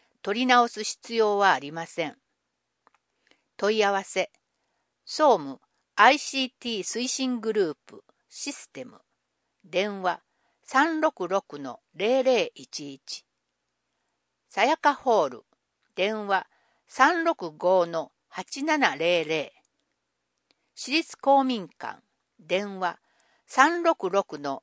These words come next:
零零七零。市立コミュニティセンター、電話、三六六の零零七七。社会教育センタ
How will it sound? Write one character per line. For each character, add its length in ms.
零 300
零 320
七 380
零。 260
市 220
立 260
コ 140
ミ 100
ュ 40
ニ 140
テ 120
ィ 20
セ 200
ン 100
タ 440
ー、 40
電 280
話、 220
三 380
六 280
六 300
の 220
零 300
零 320
七 340
七。 340
社 180
会 280
教 200
育 220
セ 220
ン 180
タ 340